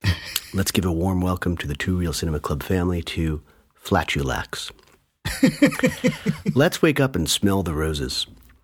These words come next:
Flatulence is a natural human condition that affects all of us, despite what some people claim. Our sensible friends at Flatulax are in the shame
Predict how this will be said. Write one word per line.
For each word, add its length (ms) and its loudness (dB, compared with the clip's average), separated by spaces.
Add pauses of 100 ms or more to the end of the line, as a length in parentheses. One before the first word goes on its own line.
(460)
Flatulence 640 2
is 120 2
a 100 4
natural 560 2
human 360 0
condition 680 -2
that 120 -2
affects 300 -2
all 240 0
of 80 -4
us, 320 -6 (340)
despite 600 0
what 160 -4
some 260 2
people 320 -6
claim. 460 -4 (1040)
Our 160 4
sensible 420 4
friends 360 6
at 300 2
Flatulax 840 2
are 140 6
in 100 4
the 60 2
shame 500 4